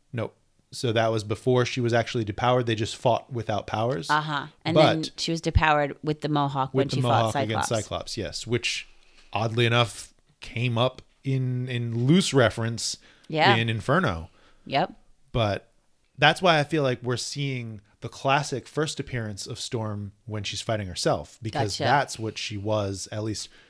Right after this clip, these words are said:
Speaker 1: at the start. She kinda gets roughed up and she uses her cape in, in various ways to fight Callisto.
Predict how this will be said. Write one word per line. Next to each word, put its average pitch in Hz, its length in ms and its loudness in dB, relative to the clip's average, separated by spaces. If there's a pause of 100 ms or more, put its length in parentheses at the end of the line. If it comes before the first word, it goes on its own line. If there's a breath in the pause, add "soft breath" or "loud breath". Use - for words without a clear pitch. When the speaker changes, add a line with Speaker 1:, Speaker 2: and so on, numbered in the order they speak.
(100)
Speaker 1:
at 117 120 -10
the 98 100 -8
start. - 640 0 (400 soft breath)
She - 160 -14
kinda 113 180 -6
gets 95 200 -6
roughed 104 220 -2
up 107 160 -2
and 95 60 -8
she 101 160 -6
uses 98 340 -6
her 92 100 -4
cape 113 380 -4
in, 95 260 -10
in 101 160 -10
various 98 300 -6
ways 101 280 -6 (380 soft breath)
to 104 160 -8
fight 143 300 0
Callisto. 92 600 -8